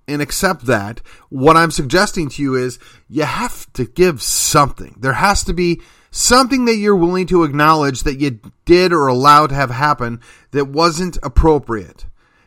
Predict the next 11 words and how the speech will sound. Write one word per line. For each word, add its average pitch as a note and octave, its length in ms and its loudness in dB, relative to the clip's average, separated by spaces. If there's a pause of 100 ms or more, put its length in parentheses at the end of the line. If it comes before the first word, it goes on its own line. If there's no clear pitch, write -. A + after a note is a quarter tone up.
Now, E3+ 160 4
I G3+ 80 2
know G#3 280 2
your G3 340 2
job C3 640 4
is C#3 160 -6
to - 140 -14
protect, C3+ 400 -6 (580)
protect C3+ 480 -6
yourselves E3+ 580 -4
first, C3 440 -4